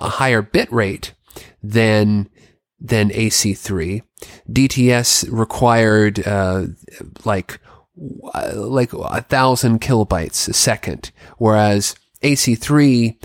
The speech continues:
on Laserdisc was at three hundred eighty-four kilobytes per second. And, and, and immediately the audiophile, audiophile people were like, "See,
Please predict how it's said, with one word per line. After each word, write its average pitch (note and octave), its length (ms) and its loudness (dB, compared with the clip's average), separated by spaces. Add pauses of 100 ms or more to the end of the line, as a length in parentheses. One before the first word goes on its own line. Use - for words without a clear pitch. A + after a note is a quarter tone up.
(160)
on G#2 420 0
Laserdisc C3 580 0
was G#2 400 -2
at - 440 -6 (140)
three C#3+ 200 2
hundred A2+ 260 2
eighty-four B2 640 2 (360)
kilobytes G2 500 -2
per F#2 60 -8
second. F2+ 440 -6
And, A2 220 -2
and, A2+ 220 -2
and A#2 240 -4
immediately C3 420 0
the A2 100 -2
audiophile, A2 460 0
audiophile A2 600 0
people G#2 160 -6
were G#2 60 -4
like, - 220 -8
"See, G3 300 0